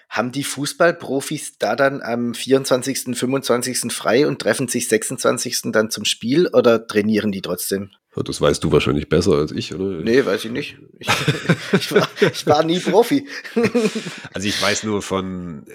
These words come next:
Speaker 2: N B A und M M A und so, das ist halt dann schon,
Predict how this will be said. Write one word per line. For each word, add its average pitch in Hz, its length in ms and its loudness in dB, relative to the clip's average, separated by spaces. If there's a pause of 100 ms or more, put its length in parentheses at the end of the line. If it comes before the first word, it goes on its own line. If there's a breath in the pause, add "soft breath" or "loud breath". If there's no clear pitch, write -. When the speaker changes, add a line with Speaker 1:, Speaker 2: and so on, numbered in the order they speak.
(280)
Speaker 2:
N 90 220 -6
B 73 220 -2
A 85 260 4
und 80 140 -2
M 92 160 2
M 90 140 4
A 87 260 0
und 87 80 -4
so, 85 200 -4
das 82 160 -4
ist 78 140 -8
halt 78 180 -4
dann 78 120 -4
schon, 78 300 -2